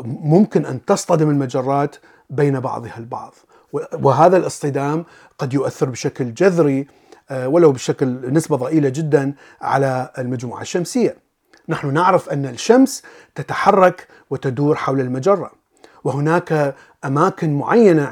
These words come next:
عندما تدخل فيها الشمس في مدارها، آه، تكون مليئة بالنيازك، وقد تحرك نتيجة للجاذبية بين، بين الشمس وبين ال-، النجوم الأخرى، قد، آه، تحرك نيازك معينة، آه،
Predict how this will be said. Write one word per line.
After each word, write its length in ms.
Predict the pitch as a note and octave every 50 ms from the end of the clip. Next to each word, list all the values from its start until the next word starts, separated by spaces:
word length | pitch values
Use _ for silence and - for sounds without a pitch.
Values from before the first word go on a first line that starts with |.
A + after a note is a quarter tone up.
| - D#3+
عندما 220 | C#3+ C#3+ C3+ C3+
تدخل 320 | - G3+ G3+ - - E3
فيها 200 | - - F3 D#3
الشمس 320 | C#3+ - - E3+ E3 D#3+ -
في 160 | - D3 C3
مدارها، 680 | B2 A#2+ A#2+ E3+ F3+ F#3 F#3 F3 D#3 D3+ D#3+ D#3 D#3 - - - - - - - -
آه، 260 | - C3+ C3 C3 C3 - _ -
تكون 300 | - - - E3 D#3+ D3+
مليئة 440 | D3+ D3 C#3 D3+ F3+ G#3+ - F3+ D#3
بالنيازك، 1080 | C3+ C#3+ D3+ D3+ D3+ C#3+ C3+ C#3 C#3 C3+ C3 B2 C3 D3 D#3+ D#3+ D3+ F3 F3+ F3 - - - - - _ -
وقد 240 | - C3+ - D3 C3+ - _
تحرك 540 | - C#3+ - - - F#3+ F#3+ F3+ E3+ D#3 - - C#3 D3+ _ -
نتيجة 380 | C#3+ C3+ - - E3 C#3+ D3 D3
للجاذبية 800 | C#3 C#3 C#3+ B2+ C3 B2+ B2+ C3+ B2+ B2 C3 B2+ E3 E3+ E3 D3
بين، 280 | C3+ D3 D3+ D3 C#3+ C3
بين 180 | C3+ C#3 C#3
الشمس 360 | B2+ - - D#3+ D3 C#3+ -
وبين 240 | C#3 A#2+ B2+ C#3 C3
ال-، 160 | B2+ B2 B2+ - -
النجوم 520 | C3 A#2+ A#2+ A#2 A#2 B2+ B2 D#3 E3 D3
الأخرى، 460 | B2+ C3+ G3 - - F3 E3 D3+ D3+ D3+ - - - - - - - - _ _
قد، 240 | - D3 C#3 B2+ C#3+ - -
آه، 280 | D3 C3+ C3 C3 B2+ B2+
تحرك 640 | - - C#3 - - E3 E3+ D#3+ D#3 D3 - -
نيازك 460 | C#3+ C3 C#3 C#3+ D3 C3 C#3 C3+ -
معينة، 560 | C#3 A#2+ A#2 C#3+ D3+ D3+ C#3+ C#3+ C#3+ C#3 C3+ C3+ _ - - - - - -
آه، 360 | C3+ B2 B2 B2 B2 A#2+ A#2+